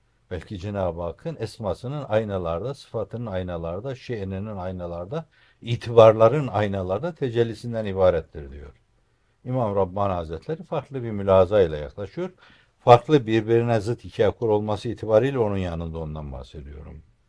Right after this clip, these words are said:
Yoksa sadece o, o değil yani. Ekoldur onlar. O bir ekolun en son temsilcisi. Muhyiddin İbn Arabi, "Ben Hatemül Evliya'yım." diyor.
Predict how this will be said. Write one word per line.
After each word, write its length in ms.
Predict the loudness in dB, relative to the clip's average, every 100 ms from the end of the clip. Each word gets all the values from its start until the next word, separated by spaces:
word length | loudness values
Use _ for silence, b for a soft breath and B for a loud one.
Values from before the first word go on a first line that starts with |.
| _ _ -12
Yoksa 260 | -10 -10
sadece 500 | 0 4 4 2 -6
o, 240 | -6 -4 -4
o 120 | -4
değil 340 | -4 -4 -8
yani. 460 | -14 -14 -16 -18 -18 -20 _ -16
Ekoldur 540 | -10 -4 -4 -6 -16
onlar. 340 | -18 -18 -20 -20 _ _ _ _ _ _ -6
O 240 | -2 0
bir 100 | -2
ekolun 600 | -4 -6 -2 -4 -4 -8 -2
en 180 | 0 0
son 280 | -2 -6
temsilcisi. 920 | -2 -2 -2 -4 -10 -10 -14 -12 -16 -16 _ _ _ _ _ _ _
Muhyiddin 340 | -12 -12 -12 -14
İbn 160 | -14
Arabi, 480 | -14 -14 -14 -14 -10
"Ben 180 | -8 -10 _ b b
Hatemül 460 | -2 -2 -2 -6 -4
Evliya'yım." 640 | -4 -4 -6 -6 -8 -18
diyor. 140 | -20